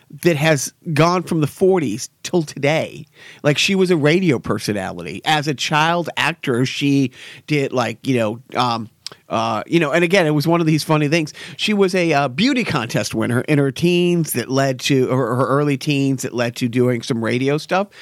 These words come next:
Her career is so remarkable when you look at, um, w-, if you I M D B her, some of the movies that you, you might like that don't even know she's in 'cause she played either a small part. Like, um,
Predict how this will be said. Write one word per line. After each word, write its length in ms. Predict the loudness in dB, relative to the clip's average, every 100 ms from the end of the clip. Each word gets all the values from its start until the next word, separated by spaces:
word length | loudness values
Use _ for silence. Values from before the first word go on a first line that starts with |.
| -20 -20 -20 _ -20 -20 _ _ -12
Her 220 | -2 0
career 460 | 2 2 4 4 2
is 120 | 0
so 280 | -2 2 2
remarkable 680 | 2 2 2 0 -2 -8 -6
when 260 | -2 -2
you 280 | 0 2 2
look 380 | 2 2 2 2
at, 380 | -2 -2 -4 -10 _ -20 -20 -20 _ -4
um, 340 | -2 -2 -8 _ _ _ _ -6
w-, 200 | 0 0
if 80 |
you 140 | 2 2
I 220 | 2 0
M 160 | 0 0
D 100 | 0
B 240 | 2 0
her, 300 | 0 -2 -4 -10 -6
some 200 | 0 2
of 60 |
the 60 | 2
movies 420 | 2 2 0 -4 _
that 160 | -4 -2
you, 420 | 2 4 4 2 -2 -16 _ _
you 160 | 0 2
might 200 | 2 0
like 380 | 0 0 -2 -2
that 140 | 2
don't 200 | 4 4
even 160 | 2 2
know 140 | 0
she's 240 | 0 0
in 140 | 2 0
'cause 140 | 0
she 160 | 0 0
played 260 | 2 2 2
either 300 | 2 2 0
a 60 |
small 500 | 0 2 4 4 2
part. 400 | 0 2 0 0
Like, 260 | -4 -4 -4
um, 360 | -2 -2 -4